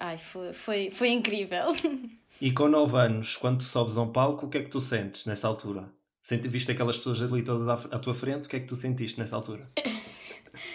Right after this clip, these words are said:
Speaker 1: Eu assustei-me um bocadinho, João, assustei-me, confesso. Confesso que me assustei porque não estava à espera de ver tanta gente. Depois lá está, era uma, uma feira com um grande, com, com grande impacto, a Feira da, da Agricultura em Santarém.
Speaker 2: Uhum.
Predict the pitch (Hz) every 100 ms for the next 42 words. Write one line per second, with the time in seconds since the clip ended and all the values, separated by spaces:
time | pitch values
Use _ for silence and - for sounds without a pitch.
0 | 285 - 233 202 - - 226 233 240 285
1 | 285 214 214 190 190 202 220 - 208 180
2 | 190 208 208 170 170 - - 196 196 190
3 | 214 202 - 220 208 214 208 208 202 202
4 | - 196 185 180 - 180 175 175 175 175
5 | 185 180 180 165 170 208 - - - -
6 | - - 208 202 208 - 214 170 160 _
7 | 165 170 165 160 - - _ _ _ 190
8 | 185 190 120 - 196 196 - 247 214 202
9 | 202 214 202 202 202 214 214 208 - -
10 | - - - - 220 214 226 220 220 220
11 | 214 202 - 214 196 196 202 196 190 180
12 | 185 185 190 190 185 190 185 180 180 170
13 | 107